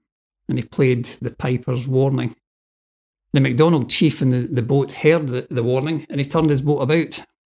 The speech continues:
and he sailed the rest of the MacDonalds to, uh, to safety.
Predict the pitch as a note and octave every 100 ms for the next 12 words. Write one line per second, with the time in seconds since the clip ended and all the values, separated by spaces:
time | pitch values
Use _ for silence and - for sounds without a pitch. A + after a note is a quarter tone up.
0 | _ G#3+ - - - C3+ C3+ A#2+ A#2+ A#2+
1 | - B2 A#2+ A#2 C3+ B2 A#2 A2+ - D3
2 | D3 D#3+ E3+ - C#3+ C#3+ C#3 - C3